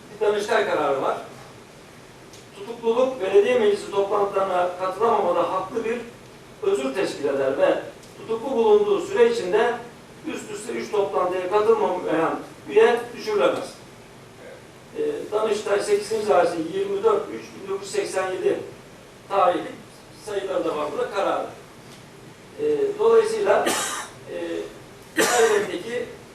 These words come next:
e, yargılama süreci sonunda, tabii bu süreç içerisinde de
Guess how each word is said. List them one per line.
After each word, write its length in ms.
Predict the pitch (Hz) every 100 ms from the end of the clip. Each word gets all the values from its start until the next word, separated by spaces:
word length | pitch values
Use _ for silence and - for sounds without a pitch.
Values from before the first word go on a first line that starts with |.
| - - - -
e, 260 | - - - - - - 180 190
yargılama 580 | 226 226 233 226 233 -
süreci 340 | - 190 175
sonunda, 640 | 175 165 156 - - - - - - - - - -
tabii 160 | 202 196 220
bu 60 | 208
süreç 380 | 208 233 -
içerisinde 520 | - 190 160 165 165
de 140 | 160